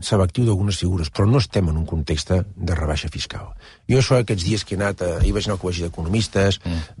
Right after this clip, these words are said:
Speaker 1: molts empresaris m'ho diuen, mm, escolti'm, eh,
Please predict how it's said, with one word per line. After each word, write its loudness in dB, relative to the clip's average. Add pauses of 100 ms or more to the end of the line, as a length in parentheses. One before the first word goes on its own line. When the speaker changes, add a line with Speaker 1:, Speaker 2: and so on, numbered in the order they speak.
Speaker 1:
molts 4
empresaris 2
m'ho -2
diuen, 2 (300)
mm, -6
escolti'm, 0
eh, -4